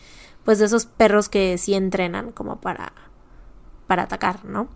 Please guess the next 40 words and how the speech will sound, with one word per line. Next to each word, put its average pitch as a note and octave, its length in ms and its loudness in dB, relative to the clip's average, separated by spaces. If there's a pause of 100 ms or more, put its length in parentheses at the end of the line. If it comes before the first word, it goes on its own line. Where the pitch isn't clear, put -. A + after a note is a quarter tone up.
(720)
Eh, A3+ 380 4
los A#3 200 4
padres A#3+ 360 8
siguieron A3+ 260 4
subiendo G#3+ 300 4
la G3+ 100 6
montaña A3+ 760 4
hasta G3+ 260 0
que F#3 120 -4
anocheció, F#3+ 680 0 (1120)
pero B3 280 10
no A3+ 100 6
había G3 200 4
señales F#3 340 0
de F#3+ 80 0
los F3 120 -4
niños, A#3+ 400 0
así G3+ 200 -2
que A3+ 100 0
empezaron G3+ 460 0
a - 20 0
entrar F3+ 300 0
en F3+ 120 -2
pánico B3+ 440 2
porque F#3+ 400 0 (400)
no A3+ 220 6
se B3 100 4
les B3 160 6
ocurría G#3+ 400 4
ningún G3+ 260 2
otro G3+ 220 2
lugar F#3 280 4
cercano G3 520 2
donde F#3+ 240 0
pudieran F3+ 400 2
haber F3 220 -2
ido, A#3 420 2
entonces G3 500 -2
siguieron F#3 340 0
avanzando A#3+ 720 2